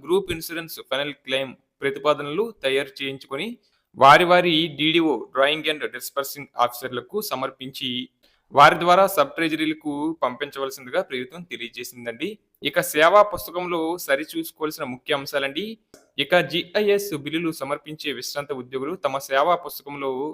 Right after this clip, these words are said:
అంటే సర్వీస్ బుక్‌లో అన్ని ఎంట్రీలు సరిగ్గా ఉన్నాయో లేదో ఒకసారి పరిశీలించుకోండి. లేకపోతే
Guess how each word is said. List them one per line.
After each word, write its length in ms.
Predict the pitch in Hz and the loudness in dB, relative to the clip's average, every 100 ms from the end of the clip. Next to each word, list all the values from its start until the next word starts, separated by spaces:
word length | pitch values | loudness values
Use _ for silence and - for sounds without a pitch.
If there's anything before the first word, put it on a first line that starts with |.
| - _ _ _ _ - | -12 _ _ _ _ -6
అంటే 200 | 147 165 | -2 0
సర్వీస్ 420 | 151 160 160 156 160 | 0 0 0 -4 -8
బుక్‌లో 320 | 156 - 156 120 - _ _ - | -8 -2 -2 -2 -6 _ _ -2
అన్ని 320 | 123 165 196 156 - _ - | 0 0 0 -2 -6 _ -6
ఎంట్రీలు 380 | 139 151 165 165 | -4 -2 -2 -2
సరిగ్గా 420 | 156 131 131 143 131 | -4 -4 -4 -6 -6
ఉన్నాయో 260 | 131 131 135 | -6 -6 -6
లేదో 320 | 127 123 190 226 _ _ _ - | -8 -10 -10 -12 _ _ _ 2
ఒకసారి 400 | - - 147 180 | 2 6 4 4
పరిశీలించుకోండి. 800 | 214 131 135 139 135 - 123 120 _ _ _ _ _ 110 | 2 0 0 -8 -12 -10 -10 -10 _ _ _ _ _ 4
లేకపోతే 500 | 131 151 175 180 | 4 4 0 -2